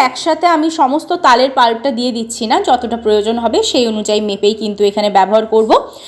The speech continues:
এবার ভালো করে দিয়ে এটাকে মেখে নিচ্ছি, আর একটু প্রয়োজন হবে। এখানে আমার টোটাল হাফ কাপ তালের পাল্প ব্যবহার হয়েছে। বাটিটার মধ্যে ছিল এক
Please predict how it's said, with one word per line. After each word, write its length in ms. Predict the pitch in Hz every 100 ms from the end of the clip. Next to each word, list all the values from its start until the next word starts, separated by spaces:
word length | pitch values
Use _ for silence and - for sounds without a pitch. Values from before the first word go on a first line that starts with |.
| - 277
এবার 140 | 349 277 285
ভালো 200 | 285 359 370
করে 200 | 370 359 339 247 226
দিয়ে 160 | 269 311 285
এটাকে 220 | 262 294 269
মেখে 220 | 226 302 294
নিচ্ছি, 320 | 262 - - 494 233
আর 80 | 240 254
একটু 140 | 330 294
প্রয়োজন 340 | 262 226 247 247
হবে। 180 | 226 269 539 - - - - 285
এখানে 260 | - 403 427 311
আমার 200 | 269 440 - -
টোটাল 300 | 294 285 349 339
হাফ 200 | 277 220 - 302
কাপ 140 | 349 -
তালের 260 | 269 262 285 -
পাল্প 220 | 240 285 -
ব্যবহার 340 | 220 185 240 247 233
হয়েছে। 280 | 196 - 339 254
বাটিটার 380 | 202 226 294 349 330
মধ্যে 200 | 294 339
ছিল 120 | 339 330 214
এক 80 | 226